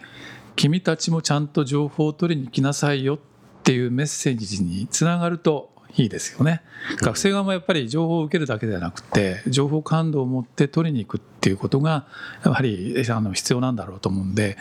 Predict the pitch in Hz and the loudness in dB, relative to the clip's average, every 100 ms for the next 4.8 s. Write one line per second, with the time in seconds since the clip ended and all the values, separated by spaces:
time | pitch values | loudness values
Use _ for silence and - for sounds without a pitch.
0 | - 85 80 78 143 165 175 170 165 165 | -4 -2 0 0 2 2 0 0 0 0
1 | 156 - - 151 151 147 147 143 165 160 | -2 -4 -2 2 2 0 -2 -2 0 0
2 | 107 - 135 120 - 147 139 151 165 240 | -4 -2 0 0 0 0 0 0 -2 -4
3 | - 110 98 110 - 113 113 117 - 104 | -2 -2 0 0 0 0 0 -2 -2 -2
4 | 110 - - 165 170 214 165 98 | -2 -4 0 2 2 0 -2 -6